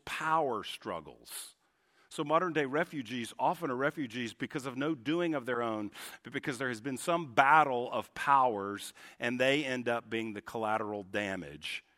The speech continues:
left insecure and vulnerable. So that's exactly what's going on here. These people, it was generations ago, the sins that had caused the exile. And it was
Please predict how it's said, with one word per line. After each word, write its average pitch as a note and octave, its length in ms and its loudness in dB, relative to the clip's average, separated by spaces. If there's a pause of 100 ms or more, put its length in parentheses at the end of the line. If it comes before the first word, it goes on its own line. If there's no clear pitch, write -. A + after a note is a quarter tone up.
(360)
left G#2+ 600 -2 (880)
insecure G#2 880 -6 (360)
and G#2 160 -4
vulnerable. F#2+ 380 -4
So - 120 -16
that's C3+ 220 0
exactly C3 800 2
what's A2 220 -6
going G2 220 -8
on E2+ 180 -10
here. D2+ 340 -14 (600)
These D#3+ 220 2
people, C#3+ 360 -2
it A#2+ 60 -6
was G#2 140 -6
generations C#3 760 2
ago, E2 400 -8
the F2+ 100 -10
sins G#2+ 400 -6
that F#2+ 160 -8
had F2+ 160 -12
caused F2 580 -8 (500)
the G#2 360 -2
exile. F#2+ 760 -6
And A2 120 -2
it C#3 140 -2
was C3 420 4